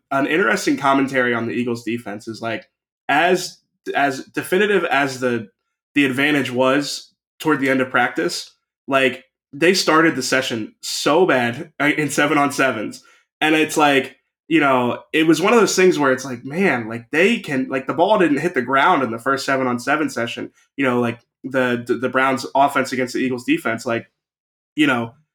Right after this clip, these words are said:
Deshaun Watson looks great. You know, all the, all the receivers are making contested catches. And, you know, it's even like, n-, it's almost like, oh, well, you can't even really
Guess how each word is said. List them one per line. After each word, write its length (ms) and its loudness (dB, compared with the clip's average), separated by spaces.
Deshaun 220 2
Watson 260 4
looks 140 -4
great. 440 2
You 80 -2
know, 60 2
all 160 4
the, 160 2
all 120 0
the 80 2
receivers 300 2
are 60 0
making 240 -2
contested 480 -6
catches. 560 0
And, 180 -6
you 100 2
know, 280 2
it's 340 -8
even 260 0
like, 320 0
n-, 120 0
it's 340 -6
almost 320 2
like, 180 0
oh, 220 4
well, 100 2
you 60 -8
can't 160 2
even 160 2
really 200 0